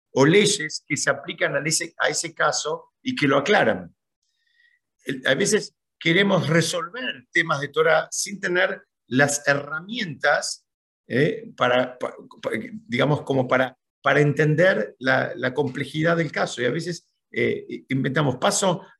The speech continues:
trato de dar un ejemplo así un poco forzado, pero es como alguien que quisiera, no sé, hacer una mesa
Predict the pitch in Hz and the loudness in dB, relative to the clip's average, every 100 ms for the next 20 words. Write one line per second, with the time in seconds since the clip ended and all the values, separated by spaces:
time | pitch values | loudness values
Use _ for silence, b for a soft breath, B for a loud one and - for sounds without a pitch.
0 | - - 175 170 180 147 170 165 151 - | -18 -4 0 2 4 4 4 4 2 0
1 | 180 165 165 165 - _ _ - - 165 | -8 -2 -2 -2 -6 _ _ -10 -2 -2
2 | 147 156 156 127 131 165 151 127 127 127 | 0 0 0 0 2 4 6 4 4 0
3 | 123 B B - 170 190 185 175 175 156 | 0 B B -10 -6 -2 0 0 0 -2
4 | 131 127 170 170 165 139 - _ _ _ | -6 -2 0 0 0 -8 -20 _ _ _
5 | _ _ b b b b b _ _ 135 | _ _ b b b b b _ _ -6
6 | 135 156 127 - - - 180 180 165 180 | -2 0 0 0 -4 -2 -2 2 2 4
7 | 165 - 131 156 | 2 0 -2 -2